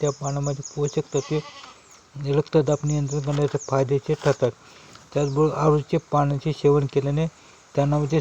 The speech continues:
समस्यापासून आपणास आराम मिळण्यास फायदेशीर होते.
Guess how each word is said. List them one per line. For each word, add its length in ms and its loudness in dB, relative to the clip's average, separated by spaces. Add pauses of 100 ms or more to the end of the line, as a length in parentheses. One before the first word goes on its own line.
(100)
समस्यापासून 920 0
आपणास 420 -2
आराम 320 0
मिळण्यास 360 -2 (1500)
फायदेशीर 480 2
होते. 320 2